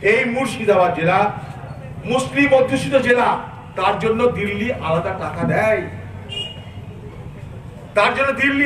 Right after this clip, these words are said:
আলাদা টাকা দেয়। জেনে রাখুন, সাচার কমিটি রিপোর্ট প্রকাশের পর কংগ্রেসের ইউপিএ সরকার সংখ্যালঘু জেলার জন্য আলাদা টাকা বরাদ্দ করে, এমএসডিপি প্রকল্প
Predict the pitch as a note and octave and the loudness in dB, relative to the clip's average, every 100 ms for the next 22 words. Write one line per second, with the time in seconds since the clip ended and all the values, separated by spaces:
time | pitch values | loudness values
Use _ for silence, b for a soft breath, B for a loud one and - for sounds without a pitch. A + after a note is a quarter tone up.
0 | C#4 C#4 C#4+ C4+ C4+ C#4 B3 C4 D4+ D4 | 4 4 4 2 2 4 4 2 2 2
1 | B3 F#3+ - - - - - - - - | 0 -4 -6 -14 -16 -16 -18 -18 -18 -18
2 | - - - A3+ C4 C4+ C4 C4 C4 B3 | -16 -8 0 4 6 4 2 0 0 0
3 | C4 C4+ C4+ C4 B3 A#3+ - G#3+ A#3 A#3 | 2 2 2 -2 0 0 0 2 4 6
4 | G#3+ - - - - - - - - - | 4 0 -12 -16 -16 -16 -16 -16 -16 -4
5 | G#3 A3+ B3+ C4+ A#3+ A3+ A3 B3 A#3 A3+ | 4 4 6 4 6 4 4 0 2 4
6 | - G3+ G#3 A3 G#3 F#3 - - - - | 4 4 0 4 4 4 -2 -12 -14 -16
7 | - - - - - F3 A3 B3 A#3 A3+ | -18 -18 -18 -18 -8 0 2 4 4 4
8 | G3+ A3 F3 F3+ G3 F#3 F#3+ F#3 - - | 2 0 0 4 4 4 2 -2 -4 -4
9 | D#3 F3 F3 D#3+ D3 E3+ F3 D#3+ D#3 C#3+ | -2 0 -2 -4 -8 -6 -2 -2 -2 -2
10 | C#3+ - B2 - - - - - - - | -2 -2 -4 -8 -12 -16 -16 -16 -16 -16
11 | - - - - - - G3 A3 D4 C#4 | -16 -16 -16 -16 -16 -6 2 4 4 4
12 | D4 D4 C#4+ C#4+ C#4+ - | 0 0 4 4 6 4